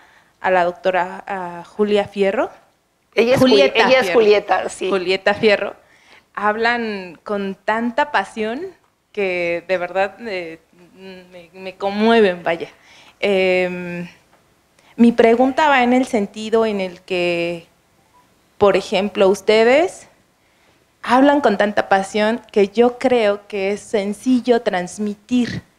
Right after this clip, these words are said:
Speaker 1: ese amor por la ciencia, o al menos ese, esa curiosidad por, por querer, eh, buscar, a lo mejor por querer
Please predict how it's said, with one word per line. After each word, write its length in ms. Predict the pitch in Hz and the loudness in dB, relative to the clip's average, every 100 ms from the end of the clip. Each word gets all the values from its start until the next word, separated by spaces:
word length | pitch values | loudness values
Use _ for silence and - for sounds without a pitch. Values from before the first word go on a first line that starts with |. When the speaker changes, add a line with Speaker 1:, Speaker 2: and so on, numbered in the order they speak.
| _ _ _ | _ _ _
Speaker 1:
ese 800 | 202 196 - 202 185 175 165 165 - | -2 -2 -2 0 0 -2 -2 -4 -2
amor 560 | 180 190 190 226 240 | -2 0 2 4 4
por 160 | 285 262 | 2 2
la 120 | 190 | 2
ciencia, 440 | - 240 311 277 196 | 0 -4 0 2 2
o 40 | |
al 140 | 180 | 2
menos 440 | 196 208 226 226 226 | 2 2 4 2 0
ese, 600 | 214 214 233 196 180 - | -2 0 0 0 0 -2
esa 200 | 226 254 | -4 -4
curiosidad 920 | - 208 190 175 - 180 190 185 - _ _ _ _ _ - | 2 0 2 -6 -10 -4 -2 -2 -6 _ _ _ _ _ 0
por, 460 | 185 175 170 165 - _ _ | 2 4 0 -2 -14 _ _
por 160 | - 185 | -4 -4
querer, 540 | - 185 190 190 190 160 | 0 2 2 0 -8 -8
eh, 260 | 160 147 170 | -6 -4 -6
buscar, 720 | 185 - - 240 254 254 240 - | -8 -6 0 2 4 2 0 -2
a 120 | 185 | -4
lo 100 | 180 | -4
mejor 360 | 185 - 202 - | -6 -2 -4 -2
por 200 | 202 - | -10 -10
querer 440 | 175 175 175 | -6 -4 -4